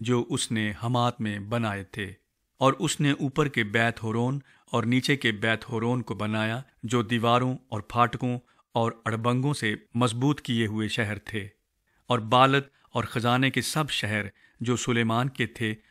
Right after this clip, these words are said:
और रथों के सब शहर और सवारों के शहर, और जो कुछ सुलेमान चाहता था कि यरूशलेम और लुबनान और अपनी ममलिकत की सारी सरजमीन में बनाए, वो सब बनाया।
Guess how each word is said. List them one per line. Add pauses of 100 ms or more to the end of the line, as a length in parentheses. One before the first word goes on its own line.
(180)
और
रथों
के
सब
शहर (260)
और
सवारों
के
शहर, (380)
और
जो
कुछ
सुलेमान
चाहता
था (280)
कि
यरूशलेम (300)
और
लुबनान (280)
और
अपनी
ममलिकत
की
सारी
सरजमीन
में
बनाए, (280)
वो
सब (180)
बनाया।